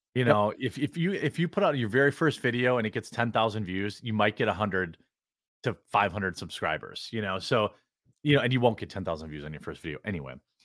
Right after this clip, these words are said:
Speaker 1: But,
Speaker 2: Right.
Speaker 1: you know, I would say also utilize, um, I know, like, old timers like Jeremy and I, we probably wouldn't wanna do this stuff, but I can tell you that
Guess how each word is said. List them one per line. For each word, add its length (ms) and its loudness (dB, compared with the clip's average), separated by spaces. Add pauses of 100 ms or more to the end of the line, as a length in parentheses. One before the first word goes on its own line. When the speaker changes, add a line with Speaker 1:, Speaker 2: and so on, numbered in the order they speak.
(120)
Speaker 1:
But, 180 8
Speaker 2:
Right. 160 -4
Speaker 1:
you 120 2
know, 200 4 (320)
I 100 6
would 160 8
say 200 6
also 680 4 (800)
utilize, 920 2 (420)
um, 420 -2 (640)
I 80 4
know, 160 4
like, 220 2
old 180 4
timers 340 2
like 300 0 (580)
Jeremy 460 2
and 140 0
I, 380 0 (420)
we 120 4
probably 520 2
wouldn't 500 -4
wanna 200 2
do 140 -2
this 140 -2
stuff, 300 0
but 80 0
I 60 2
can 160 -6
tell 220 0
you 120 0
that 240 -2